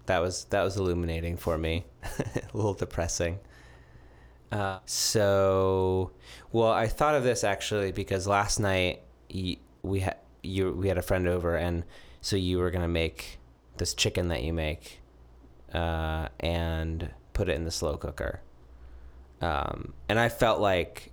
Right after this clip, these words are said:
I had done that once before for you, for us. I felt like I could do it, but you were like, "No, let me do it." Even though I had time, I probably could have had,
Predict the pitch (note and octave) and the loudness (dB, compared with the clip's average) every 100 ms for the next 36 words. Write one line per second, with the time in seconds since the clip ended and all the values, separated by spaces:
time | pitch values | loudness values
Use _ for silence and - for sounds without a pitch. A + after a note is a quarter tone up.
0 | - F#2+ F#2 F2 G2 F2 C#2+ F2 F2 - | -4 2 2 2 2 2 2 0 0 -4
1 | F2 F2 E2+ D#2 F2+ D#2 D2+ D2+ D2 F#2+ | 0 2 2 0 -2 0 0 0 -2 -6
2 | - - - - - - - - - - | -10 -20 -20 -20 -20 -20 -20 -20 -20 -8
3 | - D2 D#2 - - - - - - - | -2 0 0 0 -2 -4 -10 -20 -20 -20
4 | - - - F#2 D#2+ E2 E2 E2+ D#2+ D2+ | -20 -10 -4 0 0 0 -2 -4 -4 -2
5 | D2 C#2 - - - - - - - - | 0 -2 -6 -16 -20 -20 -20 -20 -20 -20
6 | - - - - D#2 F#2 F2 D2+ C2 C2 | -20 -20 -2 0 2 4 4 2 0 -2
7 | - - - - - - - - - - | -6 -6 -4 -6 -10 -18 -20 -20 -20 -20
8 | - F#2+ F2 D#2 D#2 A1 G1+ G1+ - - | -6 0 0 0 -2 -2 -2 -6 -2 2
9 | E3 E3+ C#3 B2 G#2+ G2+ F#2+ - A2+ G#2+ | 4 6 6 4 4 4 2 2 2 2
10 | - A2 F#2+ D#2+ D#2 E2+ - F2 E2+ E2+ | 0 0 2 2 0 0 0 0 0 0
11 | E2 - F2 F2 D#2 | -2 -2 -4 -2 -4